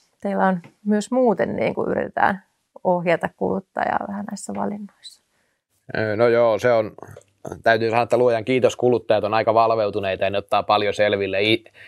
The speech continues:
Speaker 2: itse asioita ja he tiedostaa jo kauppaan tullessaan, että minkälaisia valintoja he siellä kaupassa tekee, että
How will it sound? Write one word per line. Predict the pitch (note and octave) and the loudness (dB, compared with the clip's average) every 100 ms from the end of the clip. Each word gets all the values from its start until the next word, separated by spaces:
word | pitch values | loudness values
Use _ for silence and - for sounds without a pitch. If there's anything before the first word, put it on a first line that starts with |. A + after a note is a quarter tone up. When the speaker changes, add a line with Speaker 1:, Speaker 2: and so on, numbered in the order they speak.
| - - | -14 0
Speaker 2:
itse | A#2+ A#2 G#2 | 0 0 0
asioita | G2 G2+ G#2 G2 E2+ F2+ | 2 2 2 0 -2 -4
ja | F#2 | -4
he | G2 | -2
tiedostaa | G#2+ G#2+ G#2 - G#2+ | 0 2 0 0 0
jo | |
kauppaan | A#2+ B2+ A2+ B2+ A#2+ | 2 0 2 0 2
tullessaan, | A#2 A2 G2+ - F#2+ F2+ | 0 2 0 -2 -2 -2
että | F2+ E2+ | -2 -6
minkälaisia | F#2+ G2 G2+ F#2 F#2 | -6 0 0 0 0
valintoja | G2+ G2+ F#2+ F#2+ | 2 0 0 -2
he | E2+ E2 | -2 -4
siellä | F2 E2+ | -6 -2
kaupassa | G2 F#2+ F2+ - | 0 2 0 -2
tekee, | F2 G2 - F#2+ F2 | -2 -2 0 -4 -4
että | F2+ - | -6 -4